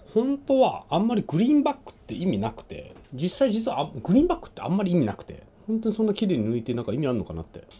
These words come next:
グリーンバック使うやつはバカ。頭いい人ってグリーンバックって使わないんですよ。本当にフランス行くんですよね。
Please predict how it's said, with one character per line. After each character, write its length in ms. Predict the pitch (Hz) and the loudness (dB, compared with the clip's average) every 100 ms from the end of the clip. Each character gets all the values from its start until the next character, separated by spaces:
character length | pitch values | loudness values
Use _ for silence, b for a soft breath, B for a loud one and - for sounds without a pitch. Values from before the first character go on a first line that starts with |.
| - | -10
グ 120 | 127 | 2
リ 80 | 180 | 4
ー 40 | 196 | 6
ン 40 | |
バ 80 | 185 | 4
ッ 60 | |
ク 100 | - | 0
使 200 | - - | -10 0
う 40 | 120 | 0
や 60 | |
つ 60 | 104 | 0
は 40 | |
バ 140 | 82 101 | -4 -4
カ。 140 | 80 - b b b - | -6 -18 b b b -10
頭 400 | 143 220 233 233 | 0 2 4 4
い 180 | 220 214 | 4 4
い 40 | |
人 260 | - - 95 | 2 -4 -6
っ 40 | |
て 280 | - - 98 | -6 -6 -6
グ 160 | - 120 | -2 2
リ 80 | |
ー 60 | 170 | 4
ン 80 | 165 | 4
バ 80 | 160 | 0
ッ 40 | - | -8
ク 100 | - | -14
っ 20 | |
て 260 | - - - - | -14 -12 -12 -10
使 180 | - 131 | 0 2
わ 100 | 147 | 4
な 100 | 127 | 2
い 60 | |
ん 80 | 123 | 0
で 80 | 87 | -2
す 140 | - | -4
よ。 220 | - 104 - - B B B B B B B | -4 -4 -10 -20 B B B B B B B
本 240 | - 160 151 | -6 -4 -2
当 120 | 151 | 2
に 180 | 147 143 | 2 0
フ 140 | 147 | 0
ラ 80 | 139 | 0
ン 80 | 131 | 0
ス 160 | 131 | -2
行 60 | 117 | -6
く 60 | 110 | -6
ん 40 | |
で 60 | - | -6
す 80 | |
よ 80 | |
ね。 80 | 69 | -14